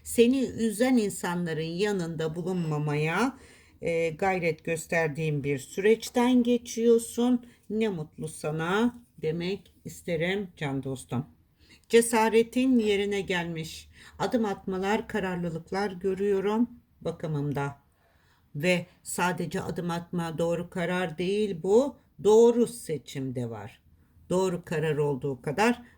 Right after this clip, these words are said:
bir şeylerin doğrusunu da inşallah seçerek güzel kararlar alacaksın.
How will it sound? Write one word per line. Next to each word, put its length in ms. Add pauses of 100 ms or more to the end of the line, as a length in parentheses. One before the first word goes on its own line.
bir 80
şeylerin 680
doğrusunu 640
da 100
inşallah 680
seçerek 760 (260)
güzel 520
kararlar 720
alacaksın. 840